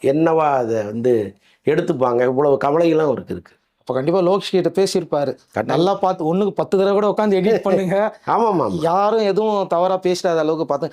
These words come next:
Speaker 1: ஆமா.
Speaker 2: ஆனா, இவரு எப்பவுமே கொஞ்சம் அந்த என்டர்டெயின்மெண்ட் வேல்யூ கொடுக்குற ஆள் தானே சார் ரஜினி சார்? almost ரொம்ப ட்ரையா கொண்டு போக மாட்டாரு, அதுக்கு சொல்றேன்.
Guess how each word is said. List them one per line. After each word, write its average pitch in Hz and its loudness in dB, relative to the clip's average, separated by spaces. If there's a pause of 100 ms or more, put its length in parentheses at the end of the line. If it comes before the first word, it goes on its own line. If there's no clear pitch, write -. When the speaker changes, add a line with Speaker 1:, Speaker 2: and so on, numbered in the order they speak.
Speaker 1:
ஆமா. 117 0
Speaker 2:
ஆனா, 262 2
இவரு 240 2
எப்பவுமே 247 0
கொஞ்சம் 220 0
அந்த 196 2
என்டர்டெயின்மெண்ட் 220 -2
வேல்யூ 185 2
கொடுக்குற 170 -2
ஆள் 147 0
தானே 131 -4
சார் - -12
ரஜினி 147 -4
சார்? 135 -2
almost 147 -6
ரொம்ப 190 -2
ட்ரையா 170 0
கொண்டு 160 -4
போக 143 -4
மாட்டாரு, 127 -6
அதுக்கு 139 -4
சொல்றேன். 131 -8